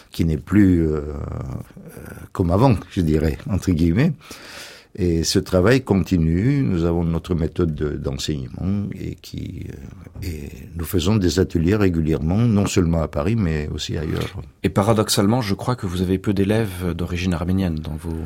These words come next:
Speaker 1: Oui, oui, les Arméniens, vous savez, le, les Arméniens, c'est un peuple qui chante tout le temps. Euh,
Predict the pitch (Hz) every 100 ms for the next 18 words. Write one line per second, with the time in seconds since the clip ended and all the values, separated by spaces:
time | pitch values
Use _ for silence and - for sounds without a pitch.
0 | 82 - - - - - 120 110 170 156
1 | 143 107 117 120 120 135 151 117 - 123
2 | 147 - 120 98 101 101 107 101 131 120
3 | 87 90 120 117 87 92 - 110 110 -
4 | - 107 - 82 69 - _ _ _ -
5 | - - - - 87 80 80 76 78 76
6 | 76